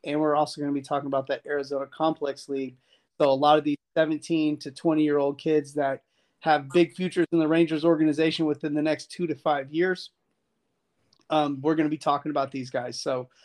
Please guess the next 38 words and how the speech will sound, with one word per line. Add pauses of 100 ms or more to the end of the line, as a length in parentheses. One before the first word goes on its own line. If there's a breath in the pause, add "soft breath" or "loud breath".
(220 soft breath)
um, (240)
you
know, (480)
now
is
the
time
to
subscribe.
It's
only
two
ninety-nine
a
month,
or
I'm
sorry,
one
ninety-nine
a
month,
two
dollars
a
month, (120)
basically. (360)
And
you
can
make
us
your
one-stop
shop (260)
for
all
things